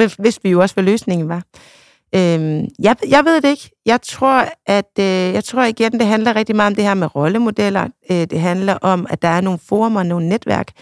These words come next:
Vi har blandt andet set, jeg ved, øh, på University College of Nordjylland, der kommer rigtig meget for kvindelige iværksættere, de helt unge piger, og der eksploderer det faktisk. Der er man langt over landsgennemsnittet deroppe. Så det her med at italesætte det, gøre noget for det, det tror jeg, det kan være med til at motivere,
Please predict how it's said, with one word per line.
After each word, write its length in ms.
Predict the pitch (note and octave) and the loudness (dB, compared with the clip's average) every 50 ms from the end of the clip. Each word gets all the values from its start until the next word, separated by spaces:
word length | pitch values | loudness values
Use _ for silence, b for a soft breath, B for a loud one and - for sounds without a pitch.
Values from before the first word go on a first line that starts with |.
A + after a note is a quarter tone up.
| B B B | B B B
Vi 100 | B B B | B B B
har 80 | F#3 F3 | -4 -2
blandt 200 | F#3 F3 E3+ E3+ | 0 0 2 2
andet 240 | F3 F#3+ G#3+ G#3+ | 2 2 0 -2
set, 360 | G3 - - A#3 A3+ G#3+ F3+ - - | -4 -4 -2 0 0 0 -2 -4 -6
jeg 100 | E3+ E3+ | -4 -2
ved, 240 | G3+ G#3 G3+ F3+ - - _ - | 0 0 0 -2 -4 -6 _ -2
øh, 320 | E3+ E3+ D#3+ D#3+ D#3 D#3+ D#3 E3 D#3 - b b b b b b b b _ | -2 0 0 0 -2 -2 -4 -8 -16 -18 b b b b b b b b _
på 280 | - F3 E3 D#3+ D#3 D#3+ | 0 2 2 2 2 0
University 680 | - - F#3 F3+ E3+ E3+ E3 F#3+ G#3 G#3+ - - - - | -2 -2 0 0 0 0 0 0 0 0 -2 -8 -12 -12
College 420 | - - - F#3 F#3 G3 G3+ - - | -10 -6 -2 0 0 0 -2 -4 -6
of 160 | - - - | -8 -6 -4
Nordjylland, 480 | F#3 F#3+ F#3+ G#3 A3+ A#3 G3 E3+ E3 E3 | -2 0 0 2 2 2 2 0 0 -2
der 60 | - | -2
kommer 260 | - - F#3+ G3 G3 | -2 -2 0 0 0
rigtig 200 | F#3 G3+ G3 G#3 | -2 -2 -2 -2
meget 200 | F#3 F3 E3+ F#3 | 0 0 0 -2
for 100 | - - | -4 -6
kvindelige 420 | - - - G3+ G3 G#3 G3+ G3 E3 | -10 -6 -4 -2 -2 0 0 0 0
iværksættere, 480 | D#3+ E3+ E3 F3+ F3+ - - F3 E3 | 0 0 -2 -2 -2 -4 -4 -4 -4
de 100 | D3+ F3 | -2 -2
helt 160 | E3+ G3+ F3+ - | -2 -2 -2 0
unge 320 | - F#3 F#3 G3+ A3 A3 | 0 0 0 0 -2 -4
piger, 340 | - - G3 F#3 F#3+ G3 G3 | -4 -2 -2 0 0 0 -2
og 80 | - | -2
der 140 | - F#3+ G3+ | -2 -2 0
eksploderer 480 | F#3+ - E3 - - - E3 F#3 G#3 F#3+ | -2 -2 -4 -6 -6 -6 -2 0 0 0
det 100 | D#3+ - | -2 -2
faktisk. 320 | - E3 D#3 - E3+ - | -4 -6 -8 -8 -8 -4
Der 60 | G3+ | -2
er 40 | G3 | -2
man 100 | F3+ E3 | -2 -2
langt 300 | D#3+ D#3 D#3 F#3+ G3 - | -2 -2 -4 -4 -6 -4
over 140 | - E3+ D#3+ | -4 -2 -2
landsgennemsnittet 960 | D3 E3 F3 F#3+ - - - - - E3 D#3+ D#3 - - - D3 - - - | 0 0 -2 -2 -4 -6 -10 -8 -8 -6 -8 -8 -10 -10 -10 -8 -8 -8 -6
deroppe. 340 | - F3+ F3 - F3+ - B B B B B B B B B B - | -6 -4 -4 -6 -8 -10 B B B B B B B B B B -4
Så 60 | G3+ | -2
det 120 | F3+ B3 | 0 2
her 120 | C4 C4+ C4 | 2 2 2
med 100 | B3+ B3+ | 2 2
at 60 | B3 | 0
italesætte 560 | A#3+ - - B3 B3+ C#4 B3+ - - G#3+ - - | 0 0 0 0 0 -2 -2 -4 -4 -6 -4 -4
det, 100 | G3 F#3 _ _ _ _ | -8 -8 _ _ _ _
gøre 160 | - G3+ A3 | -2 0 0
noget 160 | A#3 A#3+ G#3+ G3 | 0 0 -2 -2
for 140 | - G#3+ | -2 -2
det, 120 | G3+ G#3+ G3 b b b b b | -2 -2 -6 b b b b b
det 80 | - - | -12 -6
tror 140 | - G#3+ | -2 0
jeg, 80 | G#3 F3+ | 0 0
det 100 | F#3+ F3 | 0 -2
kan 100 | - F3 | -4 -2
være 80 | E3+ E3 | -4 -4
med 120 | F3 F#3+ | -4 -6
til 140 | - - F#3+ | -6 -6 -6
at 80 | F3 | -6
motivere, 480 | E3 D#3+ - - D#3+ E3 G3 F#3 E3 D#3 | -6 -6 -6 -6 -4 -2 -2 -2 -4 -8